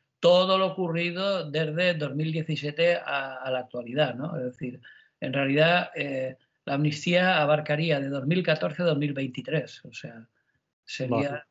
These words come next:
Speaker 2: Ya, ya había leído otras fechas, pero, eh, como no lo tengo claro, decían de dos mil doce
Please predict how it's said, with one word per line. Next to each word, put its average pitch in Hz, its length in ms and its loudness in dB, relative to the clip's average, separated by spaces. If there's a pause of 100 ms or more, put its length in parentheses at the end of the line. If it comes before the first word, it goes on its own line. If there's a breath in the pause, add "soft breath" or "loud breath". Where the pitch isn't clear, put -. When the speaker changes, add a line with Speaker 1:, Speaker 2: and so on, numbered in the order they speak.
(120)
Speaker 2:
Ya, 120 200 -2
ya 120 100 2
había 127 200 4
leído 123 280 4
otras 110 260 -2
fechas, 117 340 -4
pero, 101 220 -4 (380 soft breath)
eh, 101 360 0
como 101 220 -8
no 107 120 -4
lo 107 120 -2
tengo 107 320 -4
claro, 110 480 -4
decían 107 380 -8
de 110 100 -4
dos 104 180 -4
mil 113 220 0
doce 120 400 0